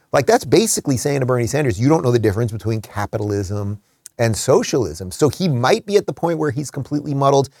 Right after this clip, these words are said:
I also think it's possible that he never thought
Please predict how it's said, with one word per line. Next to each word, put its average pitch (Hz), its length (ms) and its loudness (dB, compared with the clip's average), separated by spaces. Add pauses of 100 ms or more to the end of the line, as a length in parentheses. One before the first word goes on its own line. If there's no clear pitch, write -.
(300)
I 180 160 4
also 277 280 4
think 180 220 0
it's 123 120 -4
possible 113 540 -2
that 101 160 -4
he 185 220 -8
never 160 320 0
thought 98 460 -4